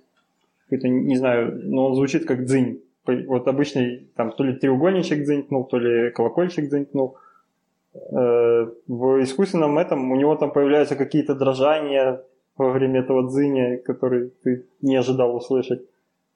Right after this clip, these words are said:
Ну, если бы так, если я его услышал где-то на улице, я бы никогда, конечно, не обратил внимания, что «ой, как искусственно звучит». Но вот когда они рядом два, то, по-моему, отлично слышно.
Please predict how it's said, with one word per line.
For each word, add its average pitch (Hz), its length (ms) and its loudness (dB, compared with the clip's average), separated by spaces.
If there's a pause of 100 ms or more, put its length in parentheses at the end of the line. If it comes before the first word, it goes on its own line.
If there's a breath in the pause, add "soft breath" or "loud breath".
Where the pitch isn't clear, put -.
(520)
Ну, 147 140 2
если 160 300 0
бы 156 140 0
так, 262 260 -2
если 143 240 0
я 139 120 4
его 139 140 4
услышал 135 400 2
где-то 131 240 0
на 135 240 0
улице, 131 340 2
я 135 120 2
бы 180 80 2
никогда, 175 340 0
конечно, 160 320 -2
не 147 400 0
обратил 151 320 0
внимания, 131 300 2
что 127 100 0
«ой, 151 220 2
как 131 180 -4
искусственно 131 480 -2
звучит». 123 480 -2 (640 loud breath)
Но 135 180 2
вот 139 120 0
когда 160 180 2
они 151 180 0
рядом 147 380 2
два, 165 220 2
то, 123 180 -4
по-моему, 131 880 -2 (720)
отлично 131 460 -2
слышно. 123 480 -4